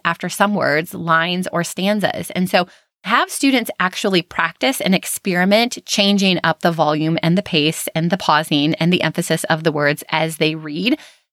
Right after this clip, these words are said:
And I think it's fun to encourage students, like, you get to decide how you want to read the poem. You know, this is your chance to express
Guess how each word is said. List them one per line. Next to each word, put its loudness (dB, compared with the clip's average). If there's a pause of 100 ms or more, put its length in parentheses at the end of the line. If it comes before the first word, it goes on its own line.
(100)
And 4
I 0
think 0
it's 2
fun 4
to 4
encourage 2
students, 0
like, 0
you 4
get 2
to 0
decide -2
how 0
you 0
want 0
to -6
read -4
the -2
poem. 0
You 2
know, 2
this 0
is 0
your 2
chance -4
to -4
express -4